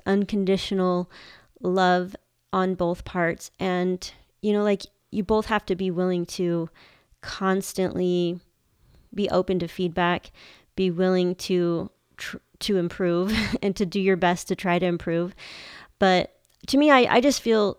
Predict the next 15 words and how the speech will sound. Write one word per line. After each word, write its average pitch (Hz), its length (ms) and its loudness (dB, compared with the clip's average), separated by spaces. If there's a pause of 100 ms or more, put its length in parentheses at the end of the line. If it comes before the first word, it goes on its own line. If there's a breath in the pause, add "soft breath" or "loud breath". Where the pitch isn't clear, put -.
so 190 260 0
comforted 190 500 -2
in 180 180 -2
knowing 175 300 -2
that 165 260 -4 (100)
I 190 120 -4
think 190 400 -6
I 185 140 -4
believe 175 520 -4
in 175 340 -6 (100)
marriage, 185 420 -4
and 190 100 -6
I 175 100 -2
believe 180 480 -4
that 170 420 -2